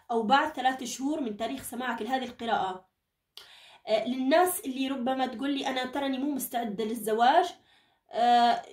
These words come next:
يمكن إنك تعي-، تضعي ثلاث سنوات، ترى إنه هي قراءة، آه، مفتوحة للجميع وصالحة لكل زمان ومكان.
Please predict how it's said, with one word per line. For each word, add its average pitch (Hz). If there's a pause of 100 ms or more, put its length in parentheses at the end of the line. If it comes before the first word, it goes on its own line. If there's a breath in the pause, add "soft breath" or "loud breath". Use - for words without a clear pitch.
يمكن 277
إنك 285
تعي-، 311
تضعي 294
ثلاث 294
سنوات، 262 (180)
ترى 185 (540)
إنه 208
هي 214
قراءة، 294 (380 loud breath)
آه، 220
مفتوحة 269
للجميع 262
وصالحة 277
لكل 269
زمان 254
ومكان. 214